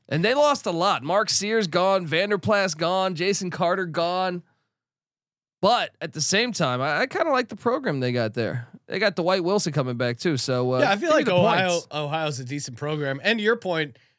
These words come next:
Speaker 2: I think getting knocked out early in the mac conference tournament, a little chip on their shoulder coming into the season.
Speaker 1: Yeah.
Speaker 2: I'm with you. I'm gonna take Ohio plus six and a half.
Speaker 1: And, and if Wilson, hopefully he's at,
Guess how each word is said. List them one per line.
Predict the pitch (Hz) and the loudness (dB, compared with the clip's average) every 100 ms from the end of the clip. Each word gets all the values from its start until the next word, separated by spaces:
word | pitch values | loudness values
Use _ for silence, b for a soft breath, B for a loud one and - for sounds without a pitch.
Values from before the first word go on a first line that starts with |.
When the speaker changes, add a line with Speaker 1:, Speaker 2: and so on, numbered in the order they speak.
| b | b
Speaker 2:
I | 175 | -4
think | 196 165 | -2 -2
getting | 190 175 | -2 0
knocked | 175 165 160 | 0 0 -2
out | 147 139 | -2 -2
early | 143 160 180 165 127 120 120 - | -2 2 2 2 0 -4 -8 -10
in | 147 | -8
the | 135 | -4
mac | 135 135 | -4 -4
conference | 143 156 156 113 - | -4 -6 -8 -10 -8
tournament, | 120 113 123 | -8 -8 -6
a | |
little | 147 | -6
chip | - 170 | -4 -2
on | 160 | -2
their | 147 | -4
shoulder | 120 143 131 120 | -6 -8 -8 -10
coming | 139 151 135 | -12 -12 -12
into | 139 120 | -12 -12
the | 110 | -14
season. | - 139 123 - _ _ _ _ | -12 -12 -14 -20 _ _ _ _
Speaker 1:
Yeah. | 117 151 180 | 0 0 2
Speaker 2:
I'm | |
with | 233 226 | 0 -2
you. | |
I'm | 143 | -4
gonna | 156 | -6
take | 185 185 | -6 -6
Ohio | 135 139 135 | -4 -4 -4
plus | 120 120 | -6 -10
six | - - | -10 -10
and | 113 | -10
a | 101 | -8
half. | 117 104 - | -8 -8 0
Speaker 1:
And, | 175 170 | 0 2
and | 170 | 0
if | 156 | 2
Wilson, | 160 220 202 170 143 | 2 2 2 -2 0
hopefully | 156 185 180 160 | 2 2 2 2
he's | 147 | 4
at, | 147 | 2